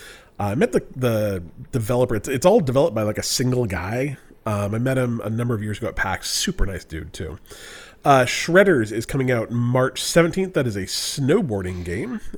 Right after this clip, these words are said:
Uh, A Memoir Blue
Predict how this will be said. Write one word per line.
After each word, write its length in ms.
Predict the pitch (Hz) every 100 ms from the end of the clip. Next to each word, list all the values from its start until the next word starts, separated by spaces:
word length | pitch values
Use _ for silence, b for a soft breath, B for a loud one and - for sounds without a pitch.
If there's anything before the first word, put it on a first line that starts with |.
| - -
Uh, 500 | 131 127 123 120 123
A 100 | 131
Memoir 720 | 127 131 165 185 160 156 139
Blue 580 | 120 107 110 131 202 135